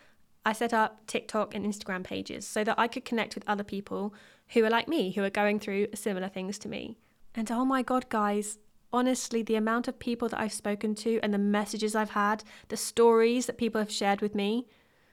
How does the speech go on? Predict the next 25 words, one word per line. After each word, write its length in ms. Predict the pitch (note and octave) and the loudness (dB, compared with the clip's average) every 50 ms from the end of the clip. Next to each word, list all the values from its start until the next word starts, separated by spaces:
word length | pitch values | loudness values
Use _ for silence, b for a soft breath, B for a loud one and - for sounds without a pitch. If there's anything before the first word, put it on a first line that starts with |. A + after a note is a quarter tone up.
| b b b b | b b b b
when 180 | - A3 A#3+ C4+ | 2 4 6 8
I 140 | D4 D#4 D4+ | 6 6 6
say 240 | D4+ - A3+ A#3 | 4 4 4 4
we 180 | A#3 A3+ A#3 - | 4 4 2 2
aren't 240 | - G#3 G#3 G3+ G#3 | 2 2 2 2 0
alone, 360 | G3+ G3+ F#3 F3+ F#3+ G3+ G3 | 0 2 2 2 2 0 0
I 120 | - A3+ A#3+ | 0 0 -2
truly, 840 | A#3 - - - - - - - A#3+ A#3 A#3 A#3 A#3 A3 A3+ A3 - | -2 -4 -10 -10 -10 -10 -6 -2 0 2 2 2 2 2 2 0 -2
truly 440 | - - - A3+ A3 G#3+ G#3 G#3 G3+ | -4 -4 -2 0 0 2 2 2 2
mean 240 | G#3 G#3 G3+ F#3+ F#3 | 2 2 2 0 -2
it. 260 | - - - - - | -2 -4 -6 -6 -4
We 220 | G#3 A3+ A#3 - - - | -4 -2 -2 -4 -4 -2
are 140 | - A3 A3 | 0 0 2
not 560 | G#3+ G#3+ G#3+ G#3+ G#3+ A3 G#3+ G3+ - G#3 - - _ _ - | 2 2 2 2 2 2 0 0 -2 -4 -10 -16 _ _ -6
alone. 640 | - G3+ G3+ G3 G3 F#3+ F#3 F#3 F#3+ - - G3 b b b b b b b b | -4 -2 0 0 0 0 -2 -2 -4 -4 -6 -8 b b b b b b b b
There 140 | - A3+ A#3 | 2 2 2
are 80 | A#3+ B3 - _ _ _ - | 2 0 -4 _ _ _ 0
thousands 640 | - A3+ A#3 A#3 A3+ A3+ A3+ A#3 A3+ - G#3+ G#3 G3+ - | 2 4 6 6 6 6 4 2 2 0 -2 -2 -2 -2
of 180 | - G#3 G3+ G#3 | -6 -6 -6 -4
people 420 | - G#3+ G#3 G#3 G#3 F#3 F3 F3 | -4 -4 -4 -2 -4 -6 -6 -4
sharing 380 | F#3 - - A3 G#3 G#3 G3+ G3 | -4 -4 -2 0 0 2 0 0
their 120 | F#3+ F#3+ | -2 -2
stories, 720 | F#3+ - - - G#3+ G#3 G#3 G3 F3+ F3 F3+ F#3 G3 - - - | -6 -6 -4 -2 -2 -2 -2 -2 -4 -6 -8 -10 -10 -12 -10 -6
and 140 | G#3 G#3 G#3+ | -4 -4 -2
they're 100 | A3 | -4